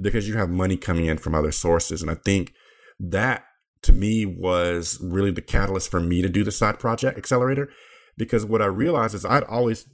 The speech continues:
you know, I've had a pretty good career and I've always had a pretty good salary, but that didn't necessarily give me freedom because I always had to go to work. I always had to be responsible for something. And so if you've always got those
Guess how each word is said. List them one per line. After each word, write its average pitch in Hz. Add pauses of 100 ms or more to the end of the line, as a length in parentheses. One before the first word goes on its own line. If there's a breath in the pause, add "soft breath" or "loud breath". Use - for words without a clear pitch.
you 123
know, 117
I've 135
had 160
a -
pretty 117
good 98
career 85
and 87
I've 90
always 104 (260)
had 98
a 92
pretty 95
good 85
salary, 117 (300 soft breath)
but 107
that 117
didn't 131
necessarily 123
give 98
me 92
freedom -
because -
I 95
always 117
had 123
to 110
go 104
to 104
work. 95 (420)
I 87
always 110
had 101
to 104
be 98
responsible 92
for 85
something. 90 (500)
And 92
so 95 (400)
if 117
you've 113
always 127
got 110
those 95